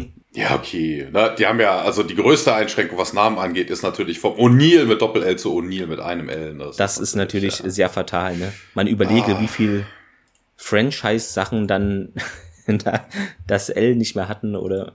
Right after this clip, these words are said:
Speaker 2: schlimm.
Speaker 1: Oh, wobei, vielleicht werden die Werbetexter nach Buchstaben bezahlt, dann sparst du natürlich haufenweise Geld, wenn er dann noch
Speaker 2: Ah,
Speaker 1: mit einem L geschrieben
Speaker 2: so
Speaker 1: wird.
Speaker 2: ist es. Weil du das jetzt erwähnst, hat jetzt nichts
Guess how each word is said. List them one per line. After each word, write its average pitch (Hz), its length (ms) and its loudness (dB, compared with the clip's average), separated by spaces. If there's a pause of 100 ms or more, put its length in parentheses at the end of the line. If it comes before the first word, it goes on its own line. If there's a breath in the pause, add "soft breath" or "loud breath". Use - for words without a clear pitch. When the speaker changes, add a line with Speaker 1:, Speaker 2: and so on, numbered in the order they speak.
(160)
Speaker 2:
schlimm. 90 440 -8
Speaker 1:
Oh, 151 300 0
wobei, 120 340 2
vielleicht 120 380 -2
werden 117 160 2
die 110 100 -6
Werbetexter 123 640 0
nach 101 200 -2
Buchstaben 107 420 -2
bezahlt, 92 360 -2
dann 87 80 -8
sparst 123 260 -2
du 110 60 -4
natürlich 101 240 -10
haufenweise 104 380 -2
Geld, 113 260 0
wenn 85 100 -4
er 85 100 -8
dann 87 100 -6
noch 87 180 -6
Speaker 2:
Ah, 175 300 0
Speaker 1:
mit 92 80 -6
einem - 0 -
L 78 160 -6
geschrieben 92 260 -12
Speaker 2:
so 135 140 -2
Speaker 1:
wird. 156 120 -4
Speaker 2:
ist - 60 -10
es. - 400 -10
Weil 110 140 2
du 110 100 0
das 120 220 -6
jetzt 123 120 -4
erwähnst, 117 440 -2
hat 117 120 -2
jetzt 117 160 -2
nichts - 360 -4